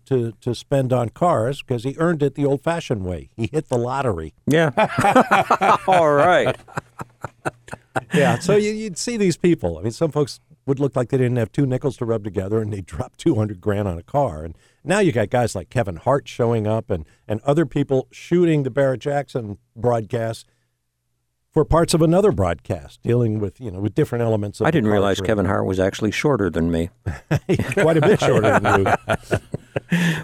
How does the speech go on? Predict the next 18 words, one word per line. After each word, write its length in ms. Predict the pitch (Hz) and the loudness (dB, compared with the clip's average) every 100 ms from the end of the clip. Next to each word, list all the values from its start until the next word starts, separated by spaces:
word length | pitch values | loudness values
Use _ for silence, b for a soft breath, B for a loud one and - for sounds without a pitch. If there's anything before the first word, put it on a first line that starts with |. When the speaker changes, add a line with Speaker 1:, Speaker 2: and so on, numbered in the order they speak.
| - | 0
Speaker 2:
But, 400 | 156 214 139 - - | 2 4 2 -2 -2
you 160 | 170 | 2
know, 220 | 147 127 - | 2 0 0
he's, 240 | 127 147 - B | 0 0 -4 B
he's 260 | - 180 170 | 0 0 2
bringing, 420 | - 185 160 156 | 2 4 4 2
you 200 | 151 165 | 2 0
know, 140 | 147 123 | 2 2
he's 220 | 165 - | 0 -2
bringing 440 | - 156 139 127 | 0 2 4 4
that, 200 | 123 127 _ | 2 0 _
that 260 | 147 147 147 | -4 -4 -4
world 400 | 135 151 143 113 | 0 4 4 2
that 120 | 117 | 0
he's 320 | 151 226 160 | 2 2 2
in. 260 | 110 101 131 | 2 2 0
Speaker 1:
Again, 360 | 113 160 202 131 | 0 -2 -4 -4
yeah. 220 | 120 175 | -6 -8